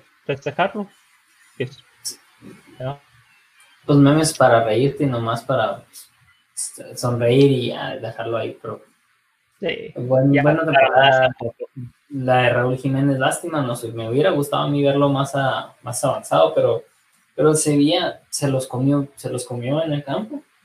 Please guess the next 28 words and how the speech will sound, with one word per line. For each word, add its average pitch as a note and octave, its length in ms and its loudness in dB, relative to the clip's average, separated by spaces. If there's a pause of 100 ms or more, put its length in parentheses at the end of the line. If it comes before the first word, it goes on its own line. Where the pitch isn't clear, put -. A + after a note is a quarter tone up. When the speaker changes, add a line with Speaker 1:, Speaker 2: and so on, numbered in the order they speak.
Speaker 2:
y A#2+ 560 -4
hoy A#2+ 220 2
también D3 460 4
volvió D#3 220 2
a C#3+ 40 0
hacer D#3 180 -2
lo D#3 80 0
mismo, F#3+ 440 -2
se, A2+ 380 -2 (1040)
eh, G2+ 420 -6 (260)
cancheó A#2 580 2
al, C3 340 4
al G#2 180 -4
Inter. F#3 380 -2 (380)
<laughs> - 400 0 (580)
Speaker 1:
Es D#3 220 -6
que F#3 240 4
ese F#3 320 2
es, - 400 0
es C3+ 140 -4
como, E3+ 560 -2
como D3 340 -4
vimos, D3+ 300 -4
eh, F3 280 -2
diciendo D3+ 460 -2
en C#3+ 100 -2
el B2 140 -4
chat, E3+ 340 0